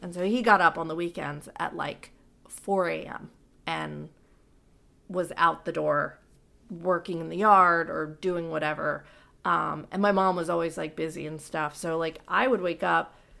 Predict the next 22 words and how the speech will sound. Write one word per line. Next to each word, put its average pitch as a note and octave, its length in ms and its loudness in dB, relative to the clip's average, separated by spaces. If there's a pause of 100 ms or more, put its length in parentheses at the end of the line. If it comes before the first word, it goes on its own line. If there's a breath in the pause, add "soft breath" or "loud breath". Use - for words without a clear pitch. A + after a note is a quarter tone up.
(300 soft breath)
basically F#3 340 -6
go F3 380 4
make E3+ 220 -4
myself E3+ 320 -8
a F3 40 -12
bowl F3 220 -2
of E3+ 60 -4
cereal, E3+ 560 -2
stale F3+ 680 -2
cereal, E3+ 840 -2
<laughs> - 40 -20
that, - 600 0 (440 loud breath)
um, E3+ 460 2 (140)
and G3+ 160 0
then F#3+ 120 2
I F3+ 200 4
would F#3+ 100 0
have F3 140 -4
free E3+ 180 -8
reign G3 340 -2
to F#3+ 100 -6
watch D#3 600 -4